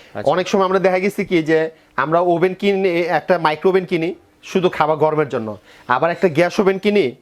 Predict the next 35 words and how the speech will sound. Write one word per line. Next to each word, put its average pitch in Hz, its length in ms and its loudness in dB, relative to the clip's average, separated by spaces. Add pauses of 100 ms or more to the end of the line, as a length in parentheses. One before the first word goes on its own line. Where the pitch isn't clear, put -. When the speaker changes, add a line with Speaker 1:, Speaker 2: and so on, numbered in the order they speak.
Speaker 2:
দেখা 165 220 -2
গেছে 170 260 0
বেকিং 151 320 -2
আইটেমের 135 260 -2
জন্য, 123 200 -2
Speaker 1:
বেকিং 120 160 -4
এর 113 60 -4
জন্য। 110 160 -4
Speaker 2:
আবার 170 200 0
একটা 185 220 -2
আপনি 190 180 0
যাকে 190 260 0
কনভেনশন 180 500 -2
ওভেন 185 240 0
বা 175 100 0
আপনি 175 180 -2
গ্যা-, 170 340 -4
কিনি 202 280 0 (240)
ওটা 185 160 2
দেখা 185 220 4
যায় 180 100 4
আপনি 175 200 0
কেক, 175 240 0
পিসি, 175 240 -4
পিজা, 151 260 0
তাহলে 185 240 0
কটা 190 180 0
তিনটা 214 240 -2
চারটা 185 200 -2
ওভেন 170 160 -4
কিনতে 165 240 -2
হয়। 117 180 -2 (140)
Speaker 1:
হ্যাঁ। 113 180 -2 (200)
Speaker 2:
তা 135 80 2
আমরা 170 500 0